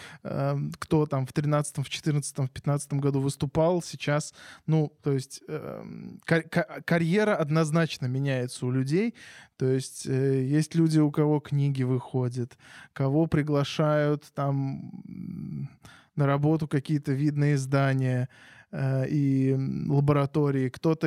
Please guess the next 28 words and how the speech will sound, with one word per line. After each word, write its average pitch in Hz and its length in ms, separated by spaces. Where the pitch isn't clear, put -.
идёт 143 520
к 131 440
ним 139 260
как 131 240
к - 40
молодым 139 400
учёным 135 400
в 131 60
качестве, 131 580
там, - 800
ну, 143 300
магистрантов 147 1160
или, 135 340
м, 131 240
э, 147 140
бакалавров, 143 680
просто 143 240
потому 135 140
что - 140
яркий 139 300
человек. 139 480
В 143 60
общем, 135 240
однозначно 151 480
учёным 143 420
польза, 202 480
всем 139 280
польза. 196 640